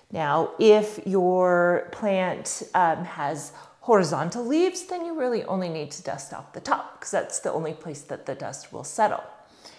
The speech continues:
If you have a plant with more delicate leaves, then instead of a cloth, you might choose to use either,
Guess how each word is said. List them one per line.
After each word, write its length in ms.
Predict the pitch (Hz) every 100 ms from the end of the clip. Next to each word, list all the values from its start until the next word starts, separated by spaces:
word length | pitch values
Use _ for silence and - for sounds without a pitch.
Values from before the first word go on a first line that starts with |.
| - _
If 440 | - 180 208 - - - - -
you 220 | 185 190
have 200 | 196 202
a 80 | 185
plant 480 | 185 202 170 175 -
with 340 | 160 165 156
more 180 | 175 160
delicate 560 | 165 240 359 349 302 -
leaves, 380 | 151 180 196 -
then 340 | 320 285 285
instead 480 | - 247 - 226 214
of 60 |
a 60 | 196
cloth, 480 | - - 320 285 285 - - -
you 180 | 240 277
might 400 | 254 202 214 214
choose 560 | - - 220 202 202 -
to 400 | - 226 226 233
use 760 | 185 143 135 131 165 196 -
either, 500 | 190 170 151 147 151